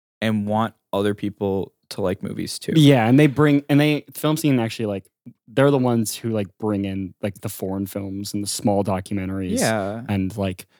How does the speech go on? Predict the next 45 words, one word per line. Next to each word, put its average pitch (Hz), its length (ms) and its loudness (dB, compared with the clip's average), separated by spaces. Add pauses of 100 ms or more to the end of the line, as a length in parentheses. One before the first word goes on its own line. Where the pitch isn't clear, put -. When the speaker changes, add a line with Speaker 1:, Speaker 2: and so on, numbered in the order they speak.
(140)
Speaker 2:
Marcel 110 380 0
the 104 80 -2
Shell 98 560 -2
is 101 160 -6
playing 98 380 -4
there 95 180 -6
right 92 100 -6
Speaker 1:
Yeah. 113 140 -4
Speaker 2:
now, 92 300 -10
and, 92 380 -10 (380)
um, 90 460 -14
Speaker 1:
Which 135 160 -2
looks - 180 0
cute. - 420 -4 (140)
Speaker 2:
it 135 60 4
looks, 147 240 4 (280)
I, 107 100 2
I'm 101 40 -2
Speaker 1:
So 120 240 2
Speaker 2:
not, 117 320 4
I'm 113 120 -6
not, 120 160 -4
Speaker 1:
cute. - 140 -12
Speaker 2:
it 139 60 0
looks 143 160 2
very 135 200 4
cute, - 280 -8
but - 80 -14
I'm 95 80 -10
not 98 180 -14
interested. - 540 -18
Speaker 1:
I'm 127 100 0
not 160 160 4
interested 147 300 0
in 151 80 2
it. 147 100 -6
It 135 100 2
looks 131 260 0
really 113 120 -4
cute. - 380 -14
Speaker 2:
Um, 117 340 0 (300)
no, 165 160 2
but, 143 220 -2 (180)
or, 123 560 4
like, 113 240 -6